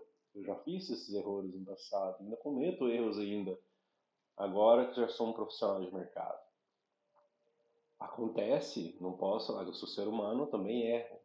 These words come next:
mas erro pouco. Erro pouco, entendeu? Por quê? Porque estudo bastante,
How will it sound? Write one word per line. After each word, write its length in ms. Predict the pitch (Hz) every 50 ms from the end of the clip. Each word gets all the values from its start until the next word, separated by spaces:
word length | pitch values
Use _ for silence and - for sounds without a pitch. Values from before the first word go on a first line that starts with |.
| _ _ _ _ _ _ _ _ _ _ _
mas 480 | - 92 90 85 90 90 - - - _ -
erro 640 | 98 98 98 107 104 - - 120 131 127 - - - _ _ _ _
pouco. 440 | - 135 120 - - - - - - - - _ _ _ _ _ _ _ _ _ _ _ - _ _ _ _ _ _ _ _ _ _ _ -
Erro 580 | - - 92 85 - - 107 113 113 - - -
pouco, 640 | - 143 - - - - - - - - - - _ _ _ _ _ -
entendeu? 460 | - - 85 85 85 87 - - -
Por 220 | - 131 135 135 135
quê? 400 | - 123 104 90 - - - - -
Porque 240 | 98 92 - - 90 82 80 -
estudo 420 | - - - - 151 180 185 196
bastante, 840 | 190 170 165 165 - - 131 131 131 131 131 - - 139 139 - -